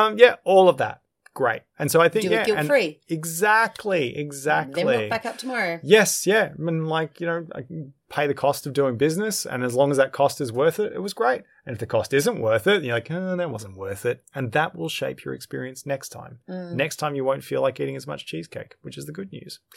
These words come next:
Speaker 1: Um, yeah, so I think talk to yourself as you would a loved one. Be patient with yourself.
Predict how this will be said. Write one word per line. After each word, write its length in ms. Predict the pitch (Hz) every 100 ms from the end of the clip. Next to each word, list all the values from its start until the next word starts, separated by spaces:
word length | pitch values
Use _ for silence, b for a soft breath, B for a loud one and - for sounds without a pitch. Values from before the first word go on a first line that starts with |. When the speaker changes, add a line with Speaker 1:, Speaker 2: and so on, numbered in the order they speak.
| B B B
Speaker 1:
Um, 400 | 156 170 180 185 175
yeah, 180 | 220 196
so 120 | -
I 60 | 123
think 200 | 131 135 _
talk 160 | - 139
to 40 | 147
yourself 340 | - 143 139
as 80 | 135
you 80 | 135
would 120 | 139
a 40 |
loved 280 | 131 139 131
one. 340 | 147 143 143 139 b
Be 100 | -
patient 420 | - - 147 160 156
with 100 | 131
yourself. 560 | 135 - 143 139 139